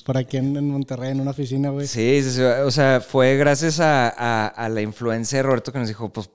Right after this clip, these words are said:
Speaker 2: venden su propio disco, o sea, háganlo ustedes solos".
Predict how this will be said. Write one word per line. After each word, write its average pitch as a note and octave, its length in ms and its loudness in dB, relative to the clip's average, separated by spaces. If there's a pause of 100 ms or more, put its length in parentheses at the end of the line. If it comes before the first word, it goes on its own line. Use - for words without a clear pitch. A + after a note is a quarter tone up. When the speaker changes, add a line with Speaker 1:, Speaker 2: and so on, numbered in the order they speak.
(120)
Speaker 2:
venden A2+ 400 -6
su F3 140 -6
propio F3 240 -6
disco, G3 360 -4
o G3+ 40 -8
sea, A#2+ 160 -2
háganlo C#3+ 240 0
ustedes E3 320 -2
solos". D#3+ 480 -2